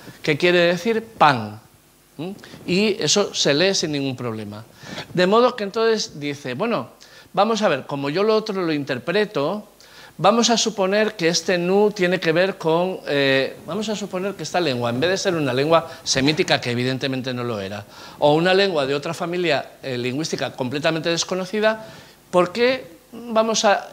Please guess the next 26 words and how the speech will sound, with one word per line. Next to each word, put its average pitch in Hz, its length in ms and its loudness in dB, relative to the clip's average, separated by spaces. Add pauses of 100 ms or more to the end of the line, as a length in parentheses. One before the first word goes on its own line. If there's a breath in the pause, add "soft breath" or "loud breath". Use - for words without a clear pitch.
eh, 170 260 -2
ignorar 180 480 2
la 156 140 2
hipótesis 185 600 -4
de 147 100 -4
que 147 100 -6
sea 165 240 0
una 151 200 2
lengua 180 560 2
indoeuropea 143 720 4
también? 90 400 -6 (1040 loud breath)
Bueno, 185 360 2 (220)
nu 196 560 4
se - 200 -4
parece 143 460 2
a 156 120 4
griego 127 360 -4
nin, 185 680 -6 (800 soft breath)
an 165 360 4
es 156 140 -2
como 147 220 -4
la 135 100 2
desinencia 135 580 -4
de 127 80 0
acusativo 123 560 -4
latinum, 175 840 -2